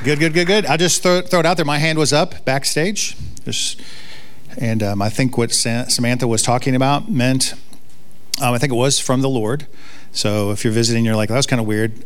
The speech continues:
Agreed, right? But the Lord is in it, and, um, I think the Lord is speaking to us through,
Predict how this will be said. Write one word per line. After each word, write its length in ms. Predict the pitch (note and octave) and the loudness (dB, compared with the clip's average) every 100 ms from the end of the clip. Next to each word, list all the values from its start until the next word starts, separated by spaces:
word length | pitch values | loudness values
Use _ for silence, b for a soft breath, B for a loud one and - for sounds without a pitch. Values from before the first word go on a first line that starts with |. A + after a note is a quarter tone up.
| C3 | -2
Agreed, 460 | C3 A2+ C#3 C#3+ B B B B B B B B | 0 2 2 0 B B B B B B B B
right? 340 | A2+ B2 D#3+ C#3 | 0 0 -2 -4
But 320 | - A2+ A2+ A#2+ | -2 -2 -2 -2
the 100 | A#2 | 2
Lord 280 | A#2+ C3 | 4 4
is 120 | C3+ C3 | 4 2
in 120 | C#3+ | 0
it, 200 | G3+ - - | 0 -4 -6
and, 380 | - A2 A2 G#2+ | -4 -2 0 -2
um, 260 | A2 G#2 G2+ | -2 -2 -2
I 100 | G#2 | -2
think 200 | B2+ A2+ | -2 0
the 80 | A#2 | 2
Lord 160 | A#2 | 2
is 80 | A2+ | 2
speaking 320 | - B2+ C3 | 0 0 0
to 140 | B2 B2+ | 2 2
us 160 | B2+ | 2
through, 300 | - B2 A2+ | 0 0 0